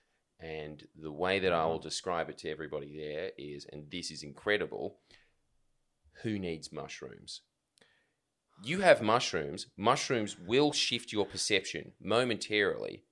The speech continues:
Speaker 1: and they'll kind of make you aware of it, and I know I'm gonna have all these mushy heads arguing about it, but you're cheapskates. You're paying twenty bucks for your high. Go spend five thousand dollars and tell me that Tony Robbins isn't better than shrooms. What is happening there is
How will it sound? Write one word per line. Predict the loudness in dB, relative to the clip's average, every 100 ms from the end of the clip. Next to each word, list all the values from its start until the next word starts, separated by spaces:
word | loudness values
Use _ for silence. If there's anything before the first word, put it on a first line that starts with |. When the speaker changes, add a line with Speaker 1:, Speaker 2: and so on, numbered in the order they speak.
| _ 0
Speaker 1:
and | 4
they'll | 2
kind | 4 4 4
of | 4
make | 2 0
you | 0 -2
aware | 2 4 8 8
of | 6
it, | 0
and | 0
I | 0
know | 2 2
I'm | 2
gonna | 0 0
have | 0
all | 0
these | -2 -4
mushy | -2 -2 -2 -2
heads | -2 0
arguing | 0 0 -2 -8 -6
about | -2 0 0
it, | -2
but | -4 -6
you're | -8 -12
cheapskates. | -8 -6 -4 -6 -2 0 0 -4
You're | -8
paying | -4 -2 -2
twenty | -4 -4 -4 2
bucks | 2 0
for | -2
your | 2 4
high. | 4 2 0 0
Go | 4 6
spend | 4 0 0
five | 2 2 2
thousand | 0 0 2
dollars | 2 2
and | 0 -6
tell | -4
me | -2 -4
that | -6
Tony | -4 -4
Robbins | 0 -2 -2 -6
isn't | -12 -8
better | -4 -4
than | -6 -12
shrooms. | -8 -8 -10 -16 -20 _ _ _ -20 -20 _ _ _ -16
What | 4 6 6 4
is | -2 2
happening | 2 2 0 0
there | 2 2 2 0 -4 -10 _ _
is | -2 0 0 -2